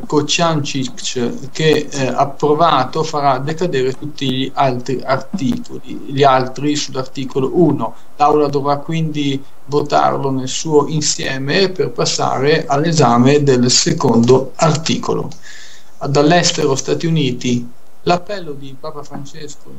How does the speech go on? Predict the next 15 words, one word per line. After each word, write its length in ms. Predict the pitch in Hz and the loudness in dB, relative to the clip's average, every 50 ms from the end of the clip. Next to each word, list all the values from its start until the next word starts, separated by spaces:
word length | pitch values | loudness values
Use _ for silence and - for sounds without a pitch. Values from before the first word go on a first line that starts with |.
| 139 143 | -10 -8
non 80 | 143 | -8
ha 60 | 143 143 | -8 -8
fermato 600 | 147 - 151 147 139 156 170 175 165 165 - 160 | -8 -6 -6 -6 -4 -4 -2 -2 -4 -4 -6 -8
il 60 | 139 | -8
boia 580 | 131 131 147 147 151 151 151 151 147 135 - - - | -6 -4 -2 -2 -2 0 0 0 -2 -2 -2 -6 -8
in 220 | 139 139 139 139 139 | -6 -6 -4 -4 -4
Georgia, 680 | 135 160 160 151 147 - 131 123 - 143 131 135 135 131 - | -4 0 0 2 2 2 0 -2 -2 -2 -2 -2 -2 -4 -4
dove 440 | - 139 131 127 135 135 131 - - - | -2 -2 -2 -2 -2 -2 -2 -4 -4 -6
è 100 | 147 143 | -4 -4
stata 500 | - - - 156 156 160 - 156 147 143 | -4 -2 -2 -4 -4 -4 -2 -2 0 0
giustiziata 1000 | 143 143 147 143 - - 151 147 - - - 156 143 139 131 135 - - 147 139 | 2 0 0 0 -2 -6 -6 -4 -4 -4 -2 -2 -2 -2 -2 -2 0 0 0 2
una 360 | 135 147 143 147 143 135 139 | 2 0 -2 0 0 0 0
quarantasettenne 1400 | - - 147 143 143 156 156 143 131 147 139 - 147 147 147 - - 160 147 143 143 143 147 147 151 156 156 151 | 0 -2 -2 0 0 0 0 -2 -4 -4 -2 -2 -2 -2 -2 0 0 0 0 0 0 -2 0 0 0 0 -2 -4
con 220 | - - 131 131 123 | -2 -2 -2 -2 0
una 400 | 135 139 139 131 135 127 - | 0 0 2 2 2 2 0